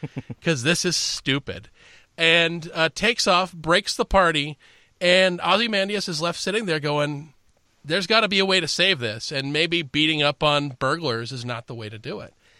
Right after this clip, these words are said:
So it's an elaborate conspiracy story where he essentially does what comedian says he wants to do, which is create an elaborate practical joke to convince the world that they're under attack from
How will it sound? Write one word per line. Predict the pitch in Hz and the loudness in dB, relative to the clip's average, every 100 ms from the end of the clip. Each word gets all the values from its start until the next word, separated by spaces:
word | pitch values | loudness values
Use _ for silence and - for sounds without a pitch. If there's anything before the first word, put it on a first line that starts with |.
| _ _ _ _ _ | _ _ _ _ _
So | - 190 | 0 2
it's | 220 | 2
an | 254 240 | 0 -2
elaborate | 233 190 190 226 233 | 0 4 4 4 0
conspiracy | 214 - 185 233 226 196 | -2 -2 0 0 0 -4
story | - 175 170 | -2 0 0
where | 175 180 | -2 -4
he | - 214 | -2 -2
essentially | 208 214 220 233 202 185 | 0 0 0 0 0 0
does | 165 147 170 180 | -2 0 0 0
what | 185 | -4
comedian | - 170 165 170 165 160 165 - | -4 0 0 2 0 -2 -10 -18
says | - - 190 196 | -8 2 2 2
he | 196 | -2
wants | 143 107 113 | -4 -6 -8
to | 123 | -10
do, | 113 131 | -10 -10
which | 139 | -10
is | 131 - - _ _ | -12 -14 -20 _ _
create | - 220 240 240 | -6 0 2 2
an | 202 | 2
elaborate | 165 165 185 196 220 214 _ | 0 0 0 2 0 -2 _
practical | - 175 175 175 180 | -2 0 0 -4 -6
joke | 139 131 143 226 - _ _ _ - - _ _ | -4 0 0 -2 -10 _ _ _ -20 -20 _ _
to | - 196 | -2 0
convince | 202 165 208 - | 2 2 0 2
the | 233 | 0
world | 190 175 175 196 196 156 | 4 4 4 0 -6 0
that | 156 151 | 0 2
they're | 160 156 | 2 2
under | 151 156 | 2 0
attack | 151 147 139 - | 0 0 0 -4
from | - 139 127 123 | -4 -4 -4 -8